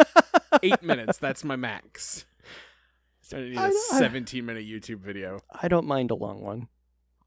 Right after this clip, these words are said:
Speaker 2: Turn on Frasier if I wanna watch something more than twenty minutes long.
Speaker 1: But I've been watching a lot of that. It's very, I find it relaxing. They've,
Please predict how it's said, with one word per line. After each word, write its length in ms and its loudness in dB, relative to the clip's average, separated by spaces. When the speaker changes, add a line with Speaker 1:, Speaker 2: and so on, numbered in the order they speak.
Speaker 2:
Turn 180 -6
on 140 -6
Frasier 500 -2
if 80 -8
I 80 -6
wanna 180 -6
watch 220 -6
something 300 -10
more 180 -8
than 140 -14
twenty 280 -10
minutes 320 -14
long. 320 -16
Speaker 1:
But 100 4
I've 60 4
been 140 2
watching 240 2
a 60 0
lot 160 0
of 60 -4
that. 140 -4
It's 160 -12
very, 380 -2
I 80 0
find 220 0
it 160 2
relaxing. 720 -2
They've, 260 0